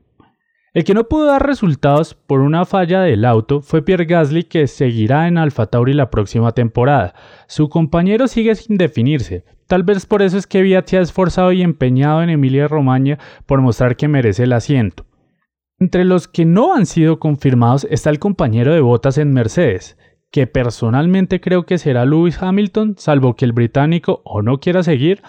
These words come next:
o ocurra una ruptura definitiva con Mercedes por temas contractuales y de dinero.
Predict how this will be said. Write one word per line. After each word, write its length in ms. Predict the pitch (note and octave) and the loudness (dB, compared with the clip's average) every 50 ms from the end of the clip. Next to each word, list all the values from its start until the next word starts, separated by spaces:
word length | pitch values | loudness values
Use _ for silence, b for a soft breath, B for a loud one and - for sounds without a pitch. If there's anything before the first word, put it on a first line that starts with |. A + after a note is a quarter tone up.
| B B B B B | B B B B B
o 120 | - B2 A#2+ | -2 0 0
ocurra 440 | A2+ - - C3+ C#3 D3 D#3 D#3+ E3 | 0 0 0 0 0 2 2 0 0
una 180 | E3+ E3+ E3 | 0 0 0
ruptura 600 | F3+ F3 C3 A2 G#2 - _ - D#3+ E3 E3 E3 E3 | 0 0 -2 -2 -4 -6 _ 0 0 2 2 2 0
definitiva 640 | E3 D3+ - - B2 A2 G#2 - C#3 C#3+ D#3 D#3 | 0 -2 -2 -2 -2 -2 -2 0 0 0 0 0
con 160 | - - C3+ A#2 | 0 -2 0 0
Mercedes 420 | A2 G2 - - C3+ C3+ C#3 C3+ | -2 -2 -2 -2 -2 0 -2 -2
por 240 | - - C3+ A2+ G#2 | -2 -4 -4 -4 -4
temas 540 | - _ _ _ - A#2 A#2 A#2 B2+ B2 - | -10 _ _ _ -2 0 2 2 0 0 0
contractuales 640 | D#3+ C#3+ C3 - A2 F#2 - - A#2+ A2+ A#2 A2+ G#2 | -2 -2 -2 -2 -4 -6 -2 -2 0 0 0 0 0
y 60 | B2+ | 2
de 160 | A#2 A2+ A2+ | 2 2 2
dinero. 340 | A2+ A#2 A#2+ B2 A2 F2+ - | 2 2 2 0 0 -2 -6